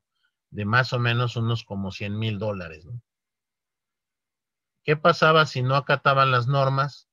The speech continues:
de no atacar al gobierno, de no atacar al clero,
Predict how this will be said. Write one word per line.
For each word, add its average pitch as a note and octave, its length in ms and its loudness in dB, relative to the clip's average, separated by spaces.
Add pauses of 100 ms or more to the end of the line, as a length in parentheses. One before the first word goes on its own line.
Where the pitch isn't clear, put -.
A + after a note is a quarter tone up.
de G2+ 120 -8
no A2 140 -2
atacar A2+ 420 0
al A2 100 0
gobierno, A#2 520 0
de G2+ 80 -2
no G#2 100 -4
atacar G#2+ 380 -4
al G#2 160 -4
clero, B2 560 0